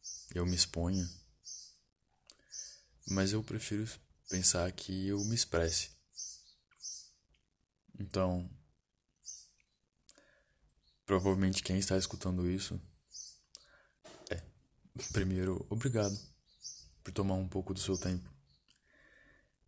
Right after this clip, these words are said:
E segundo, você provavelmente vai conhecer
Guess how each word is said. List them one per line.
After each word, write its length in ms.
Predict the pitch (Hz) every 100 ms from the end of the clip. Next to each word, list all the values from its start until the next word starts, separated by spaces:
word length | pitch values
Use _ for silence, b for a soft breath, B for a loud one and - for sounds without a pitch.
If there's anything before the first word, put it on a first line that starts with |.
| _ _ _ _ _ _ - _ - _ _ -
E 240 | 110 101 101
segundo, 840 | - 107 104 104 101 98 98 - - _ _ _ _ _ _ _ _ _ _ _
você 380 | - 107 107 110
provavelmente 680 | - 120 127 139 117 110
vai 140 | 104 101
conhecer 840 | 101 98 98 - 98 95 98 -